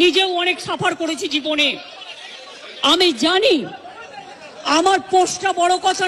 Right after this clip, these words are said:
নয়, মানুষের পোস্টটাই বড় কথা। আমি আপনাদের কাছে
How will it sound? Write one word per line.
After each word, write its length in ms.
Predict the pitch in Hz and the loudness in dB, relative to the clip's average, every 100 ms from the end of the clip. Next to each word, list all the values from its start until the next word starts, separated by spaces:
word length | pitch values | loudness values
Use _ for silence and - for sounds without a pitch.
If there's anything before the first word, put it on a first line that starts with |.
| 359 | 4
নয়, 220 | 381 339 240 - - - - - - - - - - - 214 269 | 4 2 -2 -12 -20 -20 -20 -20 -20 -20 -20 -20 -20 -8 0 2
মানুষের 440 | 330 392 370 370 294 | 2 2 -2 -2 -2
পোস্টটাই 440 | 370 311 - 370 330 | -2 -2 -2 -4 -2
বড় 140 | 320 320 311 | -2 -4 -4
কথা। 240 | 294 330 262 - - - - - - - - - - - - 285 | -4 -2 -2 -4 -18 -20 -20 -20 -20 -20 -20 -20 -20 -16 -4 0
আমি 160 | 320 381 370 | 2 0 0
আপনাদের 340 | 330 359 359 370 | -2 -2 0 0
কাছে 160 | 359 | -2